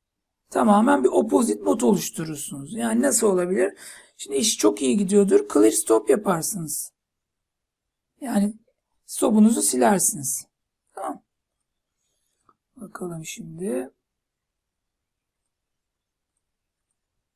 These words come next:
Ya da dersiniz ki işte ben, eee,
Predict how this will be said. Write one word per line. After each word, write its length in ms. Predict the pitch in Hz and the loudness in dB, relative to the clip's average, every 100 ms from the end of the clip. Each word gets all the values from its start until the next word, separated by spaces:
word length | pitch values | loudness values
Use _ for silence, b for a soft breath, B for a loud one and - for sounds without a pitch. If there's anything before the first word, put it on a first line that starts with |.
| _ _ _ _ _ _ _ _ _ _ _ _ _ _ | _ _ _ _ _ _ _ _ _ _ _ _ _ _
Ya 220 | - 254 | 2 6
da 260 | 233 226 208 | 10 12 10
dersiniz 640 | 247 247 226 220 185 - | 4 0 0 0 0 -2
ki 380 | - 262 254 - _ _ _ | -2 0 0 -2 _ _ _
işte 420 | - - - 220 196 | -14 -12 -4 -2 4
ben, 340 | 214 220 220 226 | 4 4 0 -4
eee, 1080 | 214 208 208 202 202 202 202 202 - 175 | -2 -2 -2 -4 -4 -4 -6 -6 -10 -12